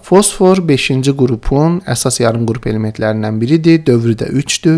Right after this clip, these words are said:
yəni üçüncü dövr beşinci qrup elementidir. Fosfor sözünün mənası işıq daşıyan deməkdir, işıq saçan demək deyil. Bunu qeyd eləyirəm, çünki bir çox kitablarda da bu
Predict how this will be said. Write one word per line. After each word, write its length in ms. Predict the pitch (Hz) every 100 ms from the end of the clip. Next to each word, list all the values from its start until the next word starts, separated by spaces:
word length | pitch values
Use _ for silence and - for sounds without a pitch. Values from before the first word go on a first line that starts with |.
| 160
yəni 320 | 123 107 107
üçüncü 400 | 107 123 113 113
dövr 300 | 135 147 139
beşinci 380 | 117 - 110 113
qrup 200 | 123 151
elementidir. 640 | 147 156 156 156 156 170 - - - -
Fosfor 360 | - 196 - 202
sözünün 400 | 185 175 160 170
mənası 480 | 165 151 135 131 185
işıq 400 | 185 - 170 -
daşıyan 480 | 123 - 120 107 101
deməkdir, 400 | 92 110 - 120
işıq 180 | 151
saçan 460 | - 135 - 139 127
demək 300 | 120 123 120
deyil. 360 | 120 117 156 190 - - - -
Bunu 160 | 151 143
qeyd 120 | 135
eləyirəm, 420 | 127 123 127 147
çünki 300 | - 131 123
bir 40 | 117
çox 220 | 127 120
kitablarda 560 | - 117 123 117 127
da 120 | 120 123
bu 140 | 120